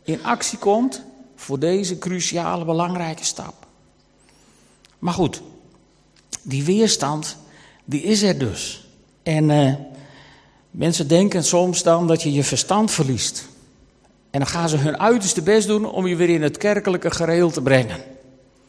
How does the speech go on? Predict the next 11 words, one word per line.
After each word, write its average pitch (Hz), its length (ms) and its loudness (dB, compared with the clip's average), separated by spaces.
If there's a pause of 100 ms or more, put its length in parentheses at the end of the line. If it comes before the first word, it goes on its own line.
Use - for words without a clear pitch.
(680)
Ook 180 140 2
dat - 400 4 (600)
is 170 160 0
zo - 80 0
oud 202 460 -2 (420)
als 175 160 -4
het 160 140 -10
evangelie. 147 720 -2 (1300)
Kijk 180 260 -2
maar 104 180 0
eens, - 320 -12